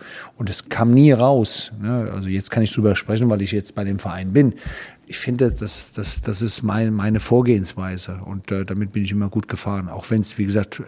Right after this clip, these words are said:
äh, publicity-mäßig natürlich besser rüberkommt, weil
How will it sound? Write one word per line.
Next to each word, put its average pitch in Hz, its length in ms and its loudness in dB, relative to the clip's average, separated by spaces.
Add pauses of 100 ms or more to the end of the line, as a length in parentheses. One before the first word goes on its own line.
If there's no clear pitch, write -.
äh, 98 120 -8
publicity-mäßig 123 1080 4 (340)
natürlich 107 460 0
besser 110 260 4
rüberkommt, 104 420 2
weil 95 180 -4